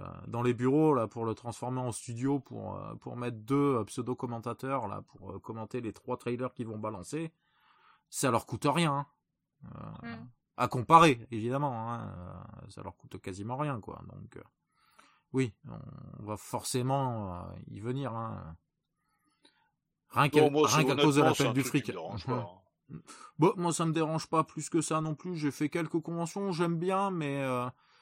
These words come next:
Speaker 1: souvent, bah, trop de monde, il y a un truc qui t'intéresse, euh, ouais, bah, c'est le
Speaker 2: Ah
Speaker 1: seul
Speaker 2: oui.
Speaker 1: truc qui t'intéresse, il y a six heures de file d'attente pour pouvoir le faire, euh.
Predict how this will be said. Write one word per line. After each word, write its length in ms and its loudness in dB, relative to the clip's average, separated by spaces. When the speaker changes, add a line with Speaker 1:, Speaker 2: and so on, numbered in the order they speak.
Speaker 1:
souvent, 440 4
bah, 260 8
trop 240 6
de 60 2
monde, 320 2
il 60 2
y 40 8
a 140 6
un 160 4
truc 260 2
qui 160 -10
t'intéresse, 800 0
euh, 520 0
ouais, 220 4
bah, 180 -2
c'est 160 -4
le 80 -6
Speaker 2:
Ah 60 -4
Speaker 1:
seul 120 2
Speaker 2:
oui. 40 -4
Speaker 1:
truc 160 2
qui 140 -6
t'intéresse, 560 0
il 20 2
y 40 2
a 40 0
six 260 0
heures 140 4
de 100 2
file 200 -10
d'attente 420 0
pour 180 -10
pouvoir 240 -4
le 100 0
faire, 400 -2
euh. 160 -8